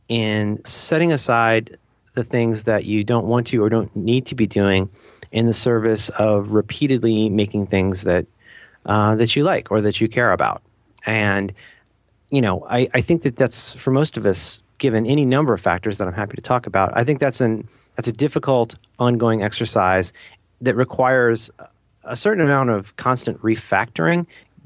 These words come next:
given how quickly things change nowadays. We don't have a manual that, that wouldn't need to be updated every month or so on what we need to pay attention to and how we need to spend our time. And at, I guess for myself, the, the real value at the middle of that is saying, uh,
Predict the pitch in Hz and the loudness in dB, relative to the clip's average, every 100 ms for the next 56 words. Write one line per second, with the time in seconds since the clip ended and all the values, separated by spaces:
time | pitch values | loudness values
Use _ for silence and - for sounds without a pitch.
0 | 113 - 151 143 131 120 - - 127 110 | -10 -2 0 0 0 0 -2 0 -2 -2
1 | 95 - - 143 135 98 87 - - 110 | -6 -4 0 2 0 -2 -6 -4 -2 0
2 | 135 123 123 117 98 98 _ - _ _ | 0 2 2 2 0 -2 _ -20 _ _
3 | 113 127 147 135 92 98 107 _ - 107 | 0 2 4 2 2 -2 -6 _ -12 -4
4 | 107 131 151 175 151 151 127 117 127 123 | 0 0 2 2 2 0 0 0 0 2
5 | 107 98 104 107 107 117 135 101 - 90 | 0 0 0 0 2 2 0 -2 0 0
6 | 95 - - - 104 107 113 117 120 113 | -2 -8 -20 -6 0 2 2 2 0 0
7 | 107 113 98 117 117 113 - 101 104 113 | 0 0 0 0 -2 -2 0 0 2 2
8 | 110 107 98 - 107 104 85 - 165 95 | 2 0 -2 -2 0 2 0 0 2 0
9 | 95 - - - - - 127 117 - 123 | -2 -14 -18 -18 -10 -2 0 0 0 -2
10 | 110 - _ _ - 120 120 117 - - | -2 -6 _ _ -10 -4 -2 -2 -4 -4
11 | 123 110 104 170 151 120 113 120 120 104 | 0 0 2 0 2 0 2 2 2 2
12 | 123 160 127 104 110 107 143 175 95 95 | 2 2 0 -2 -4 -4 0 0 0 0
13 | 92 98 104 117 101 101 101 - | 0 -2 -6 -2 -2 -2 -6 -14